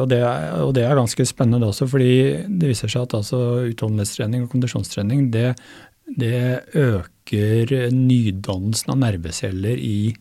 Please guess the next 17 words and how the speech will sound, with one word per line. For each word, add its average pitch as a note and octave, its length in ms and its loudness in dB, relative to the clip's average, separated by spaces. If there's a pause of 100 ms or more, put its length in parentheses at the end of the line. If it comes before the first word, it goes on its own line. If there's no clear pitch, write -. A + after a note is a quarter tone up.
hippocampus - 560 -4
da. E2+ 140 -8
Det - 720 -12
er, A2+ 160 -6
det A#2 160 -4
er A#2+ 100 -2
bare A#2 300 0
ett - 240 -6
område G#2 260 0
hvor A2+ 140 0
det A2+ 80 -4
skjer, C#3+ 160 -8
hvor B2+ 140 0
det A#2+ 120 -2
skjer. F3 220 0
Der A2+ 160 -2
dannes G2 340 -4